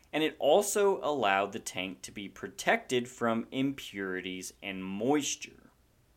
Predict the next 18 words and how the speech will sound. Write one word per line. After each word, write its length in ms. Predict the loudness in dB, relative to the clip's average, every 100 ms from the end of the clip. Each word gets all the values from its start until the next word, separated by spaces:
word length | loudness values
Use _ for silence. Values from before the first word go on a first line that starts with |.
| _ _ _ _ _ _ _ _ _ _ _ _
Because 640 | -2 -2 0 4 6 4 -4 -12
this 520 | -2 0 2 -2 -8 _ -10
mixture 720 | -2 -2 0 -4 0 0 0
is 240 | -2 -2 -2
so 460 | -2 0 0 -4 -10
potent, 520 | -2 -2 0 0 0 0 _ _ _ _ _ _ _ _
there 240 | 2 4 4
is 320 | 4 2 2
some 140 | 0 0
infrastructure 920 | 0 -2 0 -4 -4 -2 -2 -2 -6 -4
that 180 | -2
was 160 | -2 -6
put 360 | -6 -2 -2 -2
into 400 | -2 -2 -2 -8
place 540 | -8 -6 -4 -4 -6
to 240 | -4 0
maintain 840 | 2 0 -2 -4 -8 -6 -6 -4 -6
safety. 800 | -6 -2 0 0 -2 -12 -20